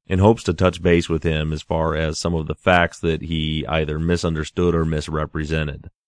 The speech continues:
As the show moves along today, I'm gonna break down many of the mistakes that were made on their show. But I do feel that it's worth letting all of you know that Aaron was very gracious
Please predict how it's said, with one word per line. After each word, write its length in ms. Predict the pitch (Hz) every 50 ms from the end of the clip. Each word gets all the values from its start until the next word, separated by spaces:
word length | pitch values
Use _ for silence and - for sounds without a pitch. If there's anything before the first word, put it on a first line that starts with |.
| _ _ _ _ _
As 120 | - 95 95
the 80 | 95
show 240 | 92 - 139 135 131
moves 240 | 117 113 110 101 92
along 300 | 95 92 92 92 92 87
today, 300 | 85 78 82 80 80 80
I'm 140 | 82 85 85
gonna 160 | 95 92 85
break 400 | 76 78 90 90 87 80 - -
down 520 | 85 82 80 80 80 80 80 78 78 78 -
many 220 | - 90 92 95
of 80 | 92 82
the 80 | 85 78
mistakes 480 | 78 78 - - - 87 85 78 -
that 100 | - 71
were 160 | 69 80 78
made 580 | 78 80 80 87 90 90 82 80 80 80 78 - -
on 220 | - 78 78 78
their 220 | 78 76 76 76 80
show. 460 | - - - 90 78 69 73 78 - _ _ _ _ _
But 100 | - 98
I 40 | 95
do 180 | 95 110 123 123
feel 240 | 117 95 92 92 90
that 120 | 87 85
it's 140 | 82 76 -
worth 260 | 85 87 92 95 -
letting 240 | 85 87 85 85 80
all 160 | 82 80 80
of 80 | 80 78
you 140 | 78 80 80
know 480 | 82 87 82 76 71 73 73 76 - _ -
that 100 | 90 92
Aaron 240 | 98 98 101 101 95
was 160 | 87 85 82
very 340 | 80 82 87 90 95 107 120
gracious 760 | 113 92 92 90 87 82 78 - 85 80 80 - - - -